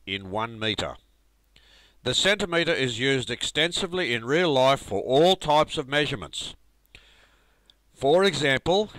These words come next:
it is quite common for a person's height to be given in centimetres. Many three D objects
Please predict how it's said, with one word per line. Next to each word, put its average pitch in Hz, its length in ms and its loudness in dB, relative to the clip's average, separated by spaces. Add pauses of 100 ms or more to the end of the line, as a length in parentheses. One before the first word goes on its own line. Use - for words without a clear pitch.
it 139 140 -2
is 131 160 -2
quite 190 400 0
common 156 460 -2
for 131 280 0
a 117 60 -2
person's 175 600 0
height 143 440 0 (720)
to 139 160 -4
be 120 120 -2
given 156 360 -2
in 156 240 -6
centimetres. 123 880 -4 (1700)
Many 202 300 -2
three 196 340 0
D 185 240 2
objects 165 760 -4